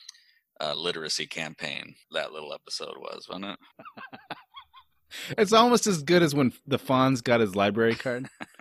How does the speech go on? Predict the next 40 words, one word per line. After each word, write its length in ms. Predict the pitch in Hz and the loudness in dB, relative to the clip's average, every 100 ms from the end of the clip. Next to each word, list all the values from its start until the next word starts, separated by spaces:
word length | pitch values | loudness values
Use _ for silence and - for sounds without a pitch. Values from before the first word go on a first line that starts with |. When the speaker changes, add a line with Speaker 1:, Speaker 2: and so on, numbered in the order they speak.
| - - - - - - _ _ _ _ - - | -10 -12 -10 -14 -16 -20 _ _ _ _ -20 -16
Speaker 1:
This 180 | - - - - | -16 -14 -10 -6
is, 60 | - - | -8 -8
<laughs> 80 | 101 | -12
reading 480 | 92 95 160 95 90 | -10 -6 -6 -6 -6
is 140 | 117 | -6
magic. 680 | 143 185 202 135 90 85 - _ _ _ _ _ _ _ - - | -8 -8 -8 -8 -10 -14 -18 _ _ _ _ _ _ _ -14 -4
Hey, 140 | 113 | 0
that 120 | 104 | 4
would 120 | 120 110 | 4 4
have 60 | |
been 80 | 104 | 6
Speaker 2:
They 80 | 147 | 6
Speaker 1:
a 40 | |
Speaker 2:
really 220 | 165 220 | 8 8
Speaker 1:
perfect 80 | 202 | 8
Speaker 2:
should 140 | 214 208 | 8 8
have, 120 | 160 | 8
uh, 40 | 165 | 6
Speaker 1:
opportunity. 200 | 123 107 | 6 6
Speaker 2:
at 140 | 156 | 4
least 480 | 151 180 240 240 - | 6 4 8 6 6
brought 260 | 160 160 143 | 6 8 8
in 320 | 135 127 120 | 6 4 4
LeVar 380 | 113 110 107 92 | 2 4 4 4
Burton 320 | 101 92 92 | 0 0 -4
for 160 | - 95 | -4 -6
this 180 | 85 - 62 | -6 -6 -6
Speaker 1:
Just 200 | - - | -4 -4
an 100 | - | -4
Speaker 2:
episode. 20 | |
Speaker 1:
absolute 480 | 107 113 - 104 95 | -2 -2 -4 -8 -8
perfect 340 | - 113 98 | -6 -6 -4
opportunity 560 | 92 - - 107 87 82 | -6 -6 -12 -10 -6 -4
at 120 | 90 | -4
the 120 | 85 | -2
end 140 | 87 90 | -2 0
to 80 | 90 | -2
have, 160 | 87 | -2
like, 200 | 87 85 | -4 -4
a, 120 | 87 | -4